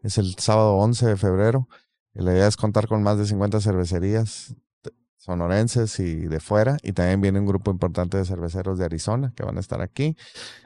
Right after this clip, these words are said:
Lo comple-, eh, lo complementamos con una copa cervecera, así como la copa...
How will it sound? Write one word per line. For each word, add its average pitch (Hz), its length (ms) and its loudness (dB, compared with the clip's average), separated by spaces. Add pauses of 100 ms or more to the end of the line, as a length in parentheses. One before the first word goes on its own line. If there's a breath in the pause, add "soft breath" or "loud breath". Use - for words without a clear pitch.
(100)
Lo - 140 -2
comple-, 82 400 -2
eh, 82 320 2
lo 82 120 -2
complementamos 82 600 0
con 90 100 -2
una 90 160 2
copa 95 340 0
cervecera, 104 680 0
así 92 180 -6
como 113 160 2
la 104 80 4
copa... 107 540 0